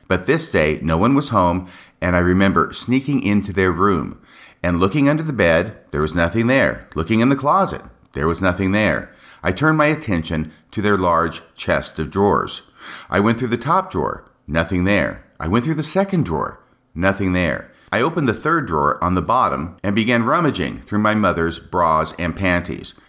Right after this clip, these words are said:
I was not interested in my mother's bras and panties. Let me repeat that. I was not interested in my mother's bras and panties. So I dug through the bras and panties,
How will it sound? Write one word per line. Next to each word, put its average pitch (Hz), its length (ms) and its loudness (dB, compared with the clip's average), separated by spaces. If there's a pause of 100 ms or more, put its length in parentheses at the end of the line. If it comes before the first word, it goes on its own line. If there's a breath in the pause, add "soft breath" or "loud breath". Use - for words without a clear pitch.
(120)
I 90 80 2
was 107 140 2
not 175 220 0
interested 127 600 0
in 85 160 -2
my 85 160 4
mother's 80 400 2
bras 73 460 2
and 82 180 -4
panties. 82 520 -4
Let 143 120 0
me 165 100 0
repeat 143 440 -2
that. - 340 -4 (180)
I 87 140 2
was 87 200 2
not 101 320 0
interested 90 720 0
in 80 120 0
my 82 180 2
mother's 73 480 0
bras 71 480 0
and 71 160 -4
panties. 80 600 -2 (360 loud breath)
So - 160 -2
I 90 140 4
dug 143 280 2
through 113 200 2
the 85 60 2
bras 82 360 2
and 82 100 -2
panties, 98 520 0